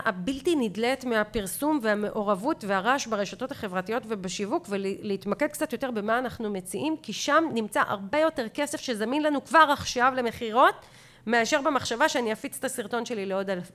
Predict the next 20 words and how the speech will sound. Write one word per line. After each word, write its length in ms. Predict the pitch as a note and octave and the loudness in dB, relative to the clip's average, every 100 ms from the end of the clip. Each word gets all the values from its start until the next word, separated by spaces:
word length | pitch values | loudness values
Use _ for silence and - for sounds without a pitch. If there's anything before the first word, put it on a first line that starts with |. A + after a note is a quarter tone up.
| _ - | _ -2
כמה 240 | A#3 A3+ | 2 2
אלפי 200 | F#3 F3+ | 0 -4
אנשים. 300 | - - - - - _ - - _ F#3+ | -10 -10 -14 -20 -20 _ -20 -20 _ -4
ובואו 360 | A3 C4+ F#4+ | 4 6 6
לא 120 | E4 | 4
נזלזל 760 | E4 E4+ F#3 G3 F3+ E3+ A3 D#4 F4 - - E3 | 2 0 -4 -6 -4 -4 -2 -2 -6 -16 -14 -4
במה 220 | G#3+ B3+ | 0 0
שמייצר 440 | D#4 A#3+ G3+ B3+ | 0 0 0 0
לנו 180 | C#4+ A#3 | -2 -2
פרנסה 380 | G3 F3+ F3+ A#3 | -2 -2 -2 -2
טובה 220 | A3 A3+ G#3+ | -2 -2 -2
ויציבות, 720 | G3+ F#3 - F#3+ A#3 G#4 - - - - | -4 -6 -8 -4 0 -2 -2 -20 -20 -14
ואת 240 | F#3 A3 A3+ | -4 -2 0
המוצרים 400 | A#3 A3 B3+ F4+ | 0 0 4 4
הרווחיים 460 | D#4+ G3+ - D4 | 4 0 2 2
יותר, 160 | F4+ F4 | 2 2
המתחכמים 600 | C4 A#3 - A#3+ C4+ E4+ | 0 -2 -2 -2 0 2
יותר, 220 | G4 G4 A4 A#4 A4 - - G#3 | 2 2 2 2 -2 -16 -12 -2
נבנה 360 | A3+ A3 C#4 | -2 2 2
במקביל. 600 | B3 A3+ F#3+ F3+ F3+ F3+ | 2 0 -2 -4 -4 -4